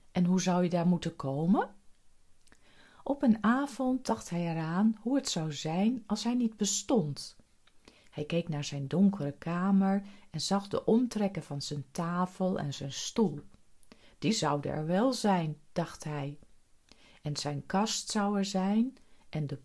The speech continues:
pot met beukennotenhoning op de bovenste plank. En zijn bed zou er zijn, maar er zou niemand in liggen. Alles zou er zijn, dacht hij, behalve ik.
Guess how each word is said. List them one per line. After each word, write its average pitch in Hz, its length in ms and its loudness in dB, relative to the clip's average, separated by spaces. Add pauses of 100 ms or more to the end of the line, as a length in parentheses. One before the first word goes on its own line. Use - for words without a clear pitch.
pot 220 380 0
met 151 280 -6
beukennotenhoning 208 1400 4
op 156 160 -8
de 139 100 -2
bovenste 156 600 -2 (140)
plank. 160 560 -2 (580)
En 120 180 0
zijn 147 320 -6
bed 208 240 2
zou 233 340 4
er 226 80 2
zijn, 220 360 0 (720)
maar 143 240 -6
er 143 100 -6
zou 139 240 -6
niemand 156 540 4
in 220 240 4
liggen. 185 440 0 (640)
Alles 349 420 6
zou 208 280 4
er 170 80 2
zijn, 147 400 -4
dacht - 280 -6
hij, 139 300 -6 (240)
behalve 151 560 0
ik. - 380 -4